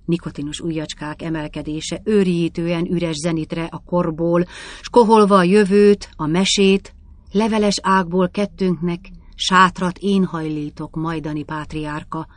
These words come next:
az ősmama keze pedig vízben lappang, rátok a fölesküdt ujjacskákon csüngnek alá mohosan, konokan, satuba fogják a rózsát, holdat, de fazékbeli sírásuk jobban fájdít.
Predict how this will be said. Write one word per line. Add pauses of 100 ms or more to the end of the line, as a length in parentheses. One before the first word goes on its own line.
(400)
az
ősmama
keze
pedig
vízben
lappang, (300)
rátok
a
fölesküdt
ujjacskákon
csüngnek
alá
mohosan,
konokan, (260)
satuba
fogják
a
rózsát, (100)
holdat, (380)
de
fazékbeli
sírásuk
jobban
fájdít.